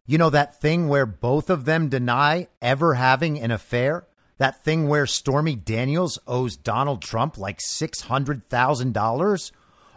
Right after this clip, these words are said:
Or Barack Obama hiding the fact that he was gay for the entire time? I would say it's that second one, you know, the real thing, not that conspiracy theory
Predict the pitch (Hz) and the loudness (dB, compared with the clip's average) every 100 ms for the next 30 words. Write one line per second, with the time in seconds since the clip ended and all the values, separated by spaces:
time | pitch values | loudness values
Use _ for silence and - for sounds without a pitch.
0 | - 202 208 233 247 233 170 95 143 147 | -2 4 6 6 6 4 4 4 4 4
1 | 101 - 165 170 165 131 - 147 135 - | 0 -2 2 2 2 -2 -2 0 0 -2
2 | 104 131 120 - - 143 180 175 - 92 | -8 -4 -4 -4 -4 2 2 2 -2 -6
3 | 92 80 78 95 80 73 90 78 62 - | -6 -6 -6 -6 -6 -8 -10 -10 -12 -20
4 | _ _ - 185 190 - 147 135 135 - | _ _ 0 2 4 2 2 2 0 -2
5 | 135 - - 220 - 135 87 87 73 92 | -2 -2 0 0 0 -4 -4 -8 -6 0
6 | 202 113 104 131 110 123 202 208 139 - | 2 2 2 0 0 0 4 4 2 -2
7 | 107 117 110 127 160 113 151 156 - 143 | -2 -2 0 2 0 2 0 0 -2 0
8 | - - 214 226 - 135 - 113 127 | 0 0 2 2 0 -2 -2 -2 0